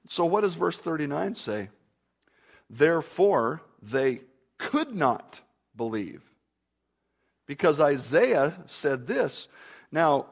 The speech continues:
if you go back and read the words, we just read the words from Isaiah, and they don't read exactly like this. This is the Apostle John,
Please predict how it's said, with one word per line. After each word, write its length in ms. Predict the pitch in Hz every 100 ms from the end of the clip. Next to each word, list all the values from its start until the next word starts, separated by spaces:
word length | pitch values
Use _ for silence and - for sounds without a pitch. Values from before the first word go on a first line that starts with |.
| -
if 120 | 131
you 100 | 233
go 100 | 214
back 260 | 165 175
and 180 | 165 139
read 200 | 160 180
the 60 | 139
words, 340 | 131 175 156
we 180 | - 156
just 220 | 233 -
read 160 | 156 202
the 80 | 156
words 240 | 127 131
from 160 | - 123
Isaiah, 480 | 117 113 165 165 104
and 100 | 123
they 100 | 131
don't 260 | 143 190 -
read 380 | 123 147 175
exactly 800 | 143 107 104 107 120 170 - 165
like 320 | 139 131 -
this. 420 | 135 139 202 - - _ _ _ _ _ -
This 180 | 226 220
is 140 | 156
the 80 | 143
Apostle 500 | 139 175 170 - 131
John, 560 | - 143 185 151 135